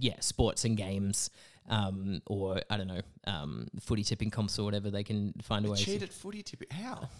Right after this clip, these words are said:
Speaker 1: Well, it's, you just, it's, you just, uh, anything where you're, um, being trusted to give information
Speaker 2: Oh,
Speaker 1: after
Speaker 2: right,
Speaker 1: the fact about
Speaker 2: self-disclose.
Speaker 1: Yes.
Speaker 2: Yeah.
Speaker 1: Um, again, if, you know,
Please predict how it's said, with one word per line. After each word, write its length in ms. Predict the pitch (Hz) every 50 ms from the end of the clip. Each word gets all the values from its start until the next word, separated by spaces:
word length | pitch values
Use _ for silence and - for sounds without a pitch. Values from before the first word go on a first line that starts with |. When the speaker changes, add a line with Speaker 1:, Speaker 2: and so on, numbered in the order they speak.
| - - - -
Speaker 1:
Well, 140 | - - 208
it's, 120 | 180 - 170
you 180 | - 175 156
just, 240 | 160 143 - - -
it's, 320 | 95 143 131 - - - - 127 120 - - 123 123
you 160 | 127 127 127
just, 440 | 120 131 139 139 135 - - - - _ -
uh, 540 | - 113 110 107 107 107 107 104 104 101 92 - - - _ -
anything 340 | 123 127 131 127 - 127 120
where 140 | 117 113 110
you're, 320 | 110 107 110 107 104 104 - - - - - - - _ _ -
um, 300 | 117 107 101 104 107 101 - 107
being 160 | 120 110 107
trusted 480 | - - 117 107 - - 120 107 104
to 360 | - - 120 107 98 101 95 - - 113 110
give 180 | 107 120 110
information 420 | 110 104 - - 113 104 107 98 95
Speaker 2:
Oh, 40 | -
Speaker 1:
after 180 | 107 107 87 87
Speaker 2:
right, 140 | 90 87 82
Speaker 1:
the 60 | -
fact 80 | 113 95
about 40 | 87
Speaker 2:
self-disclose. 600 | - 101 104 - - - 87 82 82 85 - - -
Speaker 1:
Yes. 380 | 127 123 120 104 - - - _ - -
Speaker 2:
Yeah. 220 | 87 78 71 73 - - - - - - - - -
Speaker 1:
Um, 500 | - 135 127 123 123 123 123 120 101 - -
again, 280 | - 123 151 160 143 120
if, 180 | 113 - - -
you 160 | - 123 143
know, 160 | 127 110 117